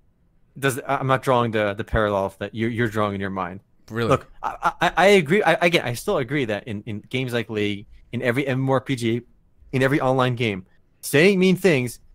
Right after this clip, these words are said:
Speaker 1: should never be banned because you can just mute people.
Speaker 2: Look,
Speaker 1: And every game gives you the
Speaker 2: look.
Speaker 1: option to do that.
Speaker 2: I, I, I, you know what's amazing to me?
Speaker 1: Hmm.
Speaker 2: We've been through this. As, when we were younger, Omar, there wasn't these kind of, you couldn't get banned, right? In, in StarCraft, we played custom games,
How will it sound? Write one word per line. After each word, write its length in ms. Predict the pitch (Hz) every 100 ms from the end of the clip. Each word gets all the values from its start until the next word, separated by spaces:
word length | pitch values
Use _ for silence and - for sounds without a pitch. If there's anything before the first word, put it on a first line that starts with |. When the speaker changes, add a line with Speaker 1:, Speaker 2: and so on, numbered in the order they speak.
| - - _
Speaker 1:
should 200 | - 135
never 240 | 139 156
be 120 | 131 117
banned 300 | 104 87 - _
because 280 | 117 131 107
you 100 | 117
can 100 | 131
just 140 | 123
mute 140 | 143 185
people. 240 | 107 - - _ -
Speaker 2:
Look, 80 | 147
Speaker 1:
And 80 |
every 160 | 139 175
game 220 | 180 202
gives 100 | 190
you 60 | 175
the 60 |
Speaker 2:
look. 40 | 156
Speaker 1:
option 220 | 156 151
to 40 |
do 140 | 131 101
that. 180 | 87 - _ - _
Speaker 2:
I, 140 | 180 214
I, 160 | 170 -
I, 80 | 180 -
you 60 |
know 40 | 208
what's 140 | 220
amazing 240 | 185 175 190
to 80 | 180
me? 140 | 202
Speaker 1:
Hmm. 40 | - _ _ _ _ _ _
Speaker 2:
We've 140 | 202 202
been 120 | 208
through 240 | - 180
this. 220 | 104 - -
As, 180 | 151 151 -
when 180 | 147 151
we 60 | 190
were 80 | 190
younger, 300 | 160 135 95
Omar, 140 | 95
there 140 | 107
wasn't 260 | 135 151 139
these 140 | 131
kind 160 | - 127
of, 60 | 123
you 80 |
couldn't 240 | - 175 170
get 140 | 127
banned, 240 | 127 98 -
right? 180 | 98 -
In, 160 | 135 -
in 80 | 143
StarCraft, 580 | 190 185 185 190 - -
we 100 | -
played 180 | 165 -
custom 320 | 151 - 180
games, 400 | 113 120 -